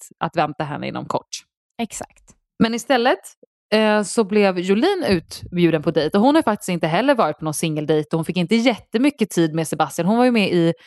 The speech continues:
Speaker 1: den här, eh, hinderbanedejten i början av veckan i vinnande laget. Heja, heja. Men hon fick ju alltså gå på en dejt och hon fick igen,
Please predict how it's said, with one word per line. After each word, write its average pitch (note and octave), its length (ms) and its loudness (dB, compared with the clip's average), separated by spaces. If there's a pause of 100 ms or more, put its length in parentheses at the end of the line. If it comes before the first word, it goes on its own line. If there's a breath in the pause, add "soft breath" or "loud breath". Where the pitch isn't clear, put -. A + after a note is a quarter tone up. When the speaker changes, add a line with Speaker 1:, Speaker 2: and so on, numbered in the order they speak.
(460 soft breath)
Speaker 1:
den F3+ 160 2
här, D3+ 240 0
eh, D3 180 0 (640)
hinderbanedejten E3 840 0 (300)
i G3 80 2
början G3+ 560 4
av D3+ 160 2
veckan C#3+ 440 -4 (120)
i B3 120 4
vinnande E3+ 420 2
laget. E3+ 360 2 (480)
Heja, F3+ 240 2
heja. F#3 300 2 (420 loud breath)
Men A3+ 360 0 (520)
hon C4+ 340 0
fick A3 180 -2
ju G#3 60 4
alltså F3 220 -2
gå E3 120 0
på - 140 -4
en D#3 80 -4
dejt D3+ 280 -2
och - 20 0
hon F#3+ 80 -2
fick - 140 -4
igen, F#3 640 0